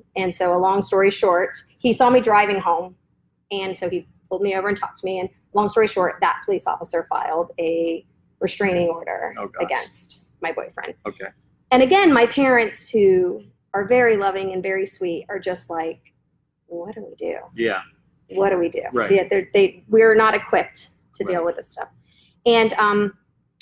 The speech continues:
Speaker 1: because of, you know, I was so going to change him.
Speaker 2: Oh, no. <laughs>
Speaker 1: The way to get, you can't have a restraining order against somebody that you're married to.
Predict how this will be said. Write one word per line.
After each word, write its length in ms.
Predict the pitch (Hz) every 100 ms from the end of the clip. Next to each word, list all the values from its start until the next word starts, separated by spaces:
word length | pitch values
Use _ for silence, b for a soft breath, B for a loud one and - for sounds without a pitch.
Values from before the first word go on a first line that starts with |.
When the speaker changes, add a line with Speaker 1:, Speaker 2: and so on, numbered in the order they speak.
| - _ _ _ _ _ _ _
Speaker 1:
because 460 | 220 - 233 214 185 _ -
of, 380 | 180 175 170 180 _ _
you 100 | 196
know, 180 | 180 165
I 120 | 165
was 220 | 170 185 180 -
so 640 | - 190 180 175 170 170 b b _ _ _ _
going 260 | 208 208 208
to 140 | -
change 480 | 190 - 330 339 311
him. 400 | 208 151 180 208 -
Speaker 2:
Oh, 420 | - - 151 120
no. 720 | 113 123 - 220 - 247 - 285
<laughs> 100 | - 392 - - - - _ _ _ _ _ - - B B B B B B B _ 226
Speaker 1:
The 120 | 269
way 320 | 277 262 320
to 160 | 359 349
get, 360 | 254 233 240 - _ _ _
you 140 | 233
can't 320 | 254 294 320 -
have 220 | 262 254
a 80 | 247
restraining 520 | 226 - 202 202 233
order 200 | 285 320
against 300 | 320 330 320
somebody 340 | 330 330 330 330
that 180 | -
you're 160 | - 196
married 340 | 160 - - -
to. 140 | -